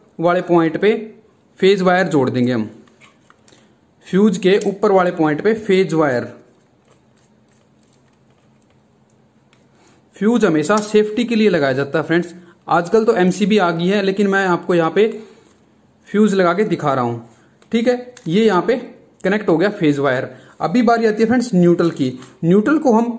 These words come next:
यहाँ पे भी connect कर सकते हैं और यहाँ पे भी connect कर सकते हैं, तो इन दोनों में जो नजदीक पड़ता है उसके पास हम कर देते हैं। तो आप यहाँ पे देख सकते हैं indicator वाला point है, इस indicator वाले point से हम इसको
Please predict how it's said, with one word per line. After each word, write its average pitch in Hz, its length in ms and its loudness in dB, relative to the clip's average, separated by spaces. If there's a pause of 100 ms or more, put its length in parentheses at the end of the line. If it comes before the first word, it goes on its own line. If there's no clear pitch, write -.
(140)
यहाँ 156 220 0
पे 254 120 0
भी 240 100 0
connect 233 260 -2
कर 214 140 0
सकते 214 260 -4
हैं 220 260 -4
और 185 200 -2
यहाँ 147 260 -2
पे 165 140 -2
भी 185 120 -2
connect 175 360 -4
कर 185 200 -4
सकते 147 280 -10
हैं, 131 220 -6 (320)
तो 214 160 2
इन 233 180 2
दोनों 226 220 4
में 226 120 2
जो 202 120 0
नजदीक 185 460 -2
पड़ता 202 260 0
है 214 100 0
उसके 202 300 -4
पास 185 240 0
हम 202 120 -2
कर 185 160 0
देते 135 260 -6
हैं। 127 160 -4 (440)
तो 190 80 0
आप 202 180 0
यहाँ 180 140 2
पे 180 80 -2
देख 202 160 0
सकते 180 260 -4
हैं 190 80 -6
indicator 202 440 0
वाला 196 180 0
point 156 300 -2
है, 190 320 -6
इस 185 160 -8
indicator 208 380 0
वाले 190 180 2
point 160 320 0
से - 160 -4
हम 185 320 -4 (320)
इसको 196 300 -4